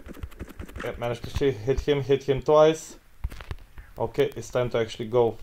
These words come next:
straight for the kill. Come on, come on, let's go, let's go, let's go, let's go. So he has his entire team intact.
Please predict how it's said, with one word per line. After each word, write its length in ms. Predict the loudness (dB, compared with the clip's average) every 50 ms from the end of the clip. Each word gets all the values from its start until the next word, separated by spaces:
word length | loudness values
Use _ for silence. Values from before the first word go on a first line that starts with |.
| -12 -14
straight 400 | -18 -12 -2 2 2 2 2 2
for 160 | 0 -2 0
the 120 | 0 -2
kill. 480 | -4 -4 0 2 4 4 4 4 2 0 -6 -18 -20 -20 -20 -20 -20 -20 -20 -20 -10 -6 -6 -6 -6 -8 -14 -20 -20 -20 -20 -20 -20 -20 -20 -20 -20 -20 -20 -20 -20 -12 -12 -12 -12 -12 -16 -20 -20 -20 -20 -20 -20 -20 -20 -20 -16 -14 -14 -14 -14 -12 -10 -10 -8 -8 -10 -12 -16 -16 -14 -10
Come 100 | -6 -6
on, 40 | 0
come 160 | 4 4 6
on, 80 | 6 4
let's 120 | 2 2 2
go, 100 | 4 4
let's 140 | 4 2 2
go, 100 | 2 2
let's 180 | 4 2 2
go, 120 | 2 4 4
let's 160 | 4 6 6
go. 320 | 8 8 8 8 6 4 2 2 2 2 2 0 -2 -2 -2 -2 -6 -10 -12 -14 -12 -14 -10 -8 -6 -2
So 140 | 2 2 2
he 160 | 2 0 -2
has 300 | 4 6 6 6 4 2
his 260 | -2 -6 -4 -4 -4
entire 560 | -4 -4 -4 -4 0 4 6 8 8 8 6 2
team 480 | 0 0 0 2 2 2 2 0 -2 -4 -8 -14 -18 -18 -12 -10 -8 -6 -6 -6 -8 -8 -10 -14 -14 -16 -18 -20 -20 -18 -14 -10
intact. 680 | -8 -8 -6 0 4 6 6 6 6 4 -2 -12